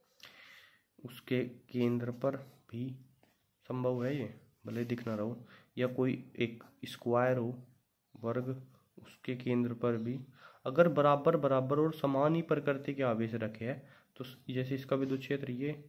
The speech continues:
इसका ये, इसका ये, इसका ये, सबके विद्युत क्षेत्र आपस में एक दूसरे को क्या कर देते हैं, cancel कर देते हैं, ख़त्म कर देते हैं। लेकिन यहाँ पर ये आवेश नहीं है, ये आवेश नहीं है,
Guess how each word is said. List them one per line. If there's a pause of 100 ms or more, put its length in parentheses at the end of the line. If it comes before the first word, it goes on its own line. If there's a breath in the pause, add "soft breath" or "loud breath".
(340 soft breath)
इसका
ये,
इसका
ये,
इसका
ये,
सबके
विद्युत
क्षेत्र
आपस
में
एक
दूसरे
को
क्या
कर
देते
हैं, (1080 soft breath)
cancel
कर
देते
हैं,
ख़त्म
कर
देते
हैं। (260 soft breath)
लेकिन
यहाँ
पर
ये
आवेश
नहीं
है, (1080)
ये
आवेश
नहीं
है,